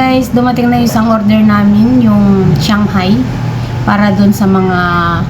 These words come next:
bata dahil mahilig sila sa Shanghai. At ito na nga si Kuya, inaayos na yung aming pagkain, nilagyan na ng kanin sa ibabaw ng lamesa.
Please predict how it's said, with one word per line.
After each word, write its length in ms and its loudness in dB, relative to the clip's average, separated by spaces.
bata 420 -2
dahil 720 -2
mahilig 420 0
sila 240 -2
sa 80 -2
Shanghai. 640 -2
At 160 -2
ito 240 -2
na 160 2
nga 160 2
si 240 -4
Kuya, 560 0
inaayos 640 0
na 80 0
yung 240 0
aming 640 2
pagkain, 560 2
nilagyan 400 2
na 80 2
ng 160 2
kanin 400 0
sa 80 -6
ibabaw 480 -2
ng 160 0
lamesa. 480 -2